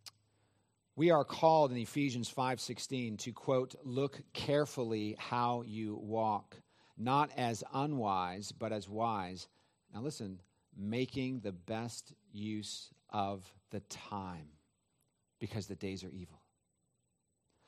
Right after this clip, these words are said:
Making the best use of the time. We will never do this perfectly. We will never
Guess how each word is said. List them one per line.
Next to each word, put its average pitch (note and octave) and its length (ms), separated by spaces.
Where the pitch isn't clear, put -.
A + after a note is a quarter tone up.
Making C#3 480
the B2+ 140
best B2 640
use A#2 560
of A#2+ 400
the A#2+ 80
time. A#2 720
We F#3+ 180
will F3+ 180
never D#3+ 580
do D3 280
this A#2 300
perfectly. A2 580
We D3 220
will G3+ 200
never D3+ 800